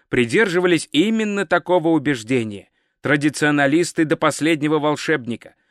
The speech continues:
поэтому сваленные вокруг октограммы орудия отличались чётко выраженным, без дураков, оккультным видом. Среди орудий фигурировали бараньи рога, черепа,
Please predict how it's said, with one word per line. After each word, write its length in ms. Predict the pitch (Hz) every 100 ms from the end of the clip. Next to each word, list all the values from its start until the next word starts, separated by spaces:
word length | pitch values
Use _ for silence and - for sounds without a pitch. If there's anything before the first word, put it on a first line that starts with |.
| _
поэтому 540 | - 117 214 226 196 170
сваленные 680 | - 151 190 175 156 147
вокруг 440 | 135 143 - 190 -
октограммы 720 | 139 - 131 123 143 151 127 123
орудия 420 | 123 208 127 120
отличались 580 | - 127 - 160 135 -
чётко 480 | - 196 - 190
выраженным, 720 | 156 123 185 170 147 170 165 _
без 260 | 175 226 165
дураков, 500 | 190 190 - 147 - - -
оккультным 680 | 156 - 190 123 135 160
видом. 380 | 170 175 123 104 _ _ _ _ _ _ _ _
Среди 340 | - 127 180 220
орудий 460 | 226 254 214 208
фигурировали 800 | 170 185 208 226 196 180 175 170
бараньи 480 | 151 190 214 160 117
рога, 440 | 113 113 165 208 - _ _
черепа, 680 | - 185 127 113 127 180